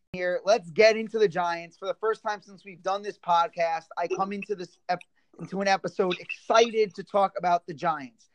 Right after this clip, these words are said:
Now, I'll, I'll start off, and I'll preface by saying, I know it's only been one game, but let me say, I don't think he could have played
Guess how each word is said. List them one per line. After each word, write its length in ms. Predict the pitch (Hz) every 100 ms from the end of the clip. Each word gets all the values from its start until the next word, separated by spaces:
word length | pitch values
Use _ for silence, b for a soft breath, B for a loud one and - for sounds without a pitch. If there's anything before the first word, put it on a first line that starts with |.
| - -
Now, 180 | 139 156
I'll, 140 | 165 -
I'll 80 | 156
start 300 | - 196 208
off, 220 | 202 202
and 100 | 180
I'll 120 | 160 -
preface 400 | 175 175 175 _
by 120 | 196
saying, 560 | 196 - 202 180 180 175 _ _ _
I 200 | 139 151
know 260 | 160 180 196
it's 140 | 185
only 260 | 180 185 185
been 240 | 170 147
one 300 | 139 165 208
game, 460 | 208 196 180 180 180 _ _ _ -
but 120 | 156
let 120 | 170
me 80 | 190
say, 420 | 170 202 185 180 - _ -
I 120 | 180
don't 200 | 208 196
think 200 | 208 202 _ -
he 160 | 147 190
could 180 | - 220
have 200 | 226 -
played 380 | 170 202 196